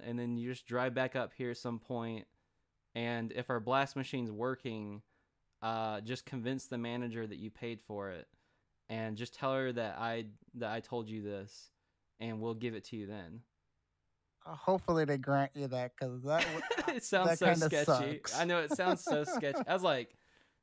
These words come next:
Speaker 1: "I, I really don't have another, uh, option, I guess." But yeah, and then I, I was like, "Do you have an estimate when this will be done?" And I fully understand, like, that they don't really know, 'cause, uh, y-, you know, but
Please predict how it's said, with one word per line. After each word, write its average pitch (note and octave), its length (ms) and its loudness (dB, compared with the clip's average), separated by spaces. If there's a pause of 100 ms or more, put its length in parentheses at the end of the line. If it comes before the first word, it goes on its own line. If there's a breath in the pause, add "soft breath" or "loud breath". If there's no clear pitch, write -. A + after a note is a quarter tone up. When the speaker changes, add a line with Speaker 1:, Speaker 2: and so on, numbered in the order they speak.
(200)
Speaker 1:
"I, A2 180 -8
I C3+ 120 0
really C#3 320 6
don't D#3 180 6
have D#3 220 2
another, D#3 460 2
uh, D3+ 260 4
option, C#3+ 440 -2
I A2+ 120 -2
guess." A2 300 -2
But G#2+ 140 -8
yeah, E3 220 6
and D3+ 180 4
then E3 260 2 (180)
I, B2+ 140 -2
I A2+ 120 -2
was C3+ 80 0
like, A#2 120 -2
"Do B2+ 60 -2
you C3+ 60 2
have C3+ 100 2
an G#2+ 80 -6
estimate C3 580 -4
when B2 220 -4
this B2+ 160 -6
will B2 80 -10
be A#2 100 -4
done?" B2+ 200 -4
And D3 100 0
I E3+ 120 4
fully E3 360 0
understand, B2+ 600 -2
like, A2 280 -6
that A2+ 120 -4
they A#2+ 240 -4 (340)
don't A2+ 200 -2
really A#2+ 340 -2
know, B2 320 -4 (380 soft breath)
'cause, A2+ 180 -6
uh, - 160 -12
y-, A2 200 -14
you A#2+ 120 -8
know, F#2 320 -10
but A2+ 280 -4